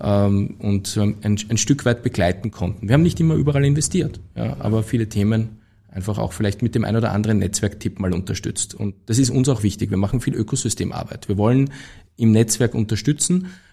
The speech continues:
und, äh, dort, wo es besonders gut passt, dort gehen wir dann auch mit entsprechenden Investments mit dazu.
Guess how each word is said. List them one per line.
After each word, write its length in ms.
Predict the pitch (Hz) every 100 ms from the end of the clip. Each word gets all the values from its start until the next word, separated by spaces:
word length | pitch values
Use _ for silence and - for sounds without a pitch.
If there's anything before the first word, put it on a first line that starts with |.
| _
und, 340 | - 117 113 117
äh, 160 | 110
dort, 300 | 104 117 117
wo 40 | 127
es 80 |
besonders 440 | - 120 113 131 -
gut 200 | 131 -
passt, 460 | 110 107 - - - _ _
dort 180 | 107 107
gehen 160 | 104 101
wir 80 |
dann 160 | 101 98
auch 220 | 98 - -
mit 100 | 104
entsprechenden 580 | 101 95 - 92 98 95
Investments 540 | 98 90 - - 95 -
mit 200 | - -
dazu. 280 | - 104